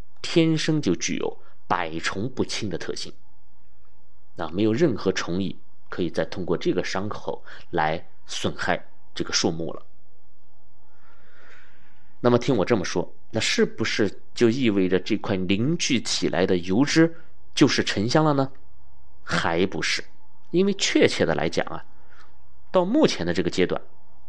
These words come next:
啊，它都还属于沉香形成的一个雏形的阶段。那让我们继续回到那片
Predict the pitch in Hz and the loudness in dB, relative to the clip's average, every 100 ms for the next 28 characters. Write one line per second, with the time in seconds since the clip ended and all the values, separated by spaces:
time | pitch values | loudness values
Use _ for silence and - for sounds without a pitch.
0 | - 78 - - 101 - 117 104 92 - | -4 -4 -4 -2 0 2 0 0 -2 -2
1 | 78 76 - 92 107 113 110 - 85 104 | -2 -2 -2 -2 -2 0 -2 -2 -2 -2
2 | 78 78 69 - - - - 85 85 - | -2 0 -2 -2 -6 -6 -4 0 0 0
3 | - - - - - - 71 69 69 - | -2 -2 -2 2 2 0 -2 -4 -4 -4
4 | - - - - - - - - - - | -4 -4 -4 -4 -4 -4 -4 -4 -4 -4
5 | - - - - - - - - - 98 | -4 -4 -4 -4 -4 -4 -4 -4 -2 0
6 | 95 80 90 - - - 92 85 82 87 | 2 2 0 0 0 0 0 2 2 2
7 | 87 - 90 | 0 -2 -2